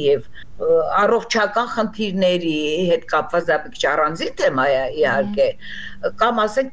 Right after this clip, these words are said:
տարրական հիգիենայի լողանալու այդ խնդիրները բացակայում են։ Ինչ պիտի առաջանան, նրանք էլ են մարդ։ Եվ մեկ այլ տեղեկություն էլ ունեմ, հաց-, հացադուլի մեջ գտնվող անձը ևս փորձել է ինքնասպանություն գործել, նրան էլ են փրկել։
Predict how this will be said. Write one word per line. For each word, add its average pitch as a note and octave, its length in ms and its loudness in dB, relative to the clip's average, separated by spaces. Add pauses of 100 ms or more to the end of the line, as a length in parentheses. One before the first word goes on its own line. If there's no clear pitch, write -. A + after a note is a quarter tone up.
(100)
տարրական A3+ 760 0 (400)
հիգիենայի G#3+ 720 2 (380)
լողանալու F3+ 680 0 (220)
այդ F#3 160 -4
խնդիրները F#3 680 -2
բացակայում D#3 720 -2
են։ C3 180 -10
Ինչ - 60 -8 (100)
պիտի D#3+ 240 0 (160)
առաջանան, D#3 560 0
նրանք C4+ 240 -4
էլ G3 140 2
են D3 160 -6
մարդ։ - 280 0 (520)
Եվ F#3 200 2 (220)
մեկ G#3 240 0
այլ A3 140 0
տեղեկություն B3+ 680 -2
էլ D#4+ 140 -2
ունեմ, D3 340 0 (140)
հաց-, E3 260 0 (160)
հացադուլի G3+ 560 0
մեջ F#3+ 180 -6
գտնվող G3 600 0
անձը G#3 260 2
ևս A3 400 -2
փորձել D#3 400 -2
է C#3 100 4 (540)
ինքնասպանություն F3 880 0
գործել, A3 340 2
նրան G3+ 320 2
էլ G3 140 0
են C3 160 -8
փրկել։ C#3+ 480 0